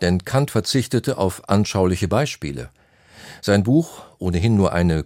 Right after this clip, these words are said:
Kurzfassung seiner Ideen, wäre sonst noch umfangreicher geworden.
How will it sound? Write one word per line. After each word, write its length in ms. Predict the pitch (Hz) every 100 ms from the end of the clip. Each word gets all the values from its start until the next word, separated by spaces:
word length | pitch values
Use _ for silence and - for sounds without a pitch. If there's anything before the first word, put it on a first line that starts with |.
| -
Kurzfassung 800 | - 147 165 - - 82 - 80
seiner 220 | 85 87
Ideen, 460 | 92 92 104 110 113 - - - -
wäre 280 | - 156 123
sonst 520 | 82 104 113 - -
noch 360 | 98 92 - - -
umfangreicher 680 | 82 - 73 71 73 80
geworden. 440 | 78 76 71 67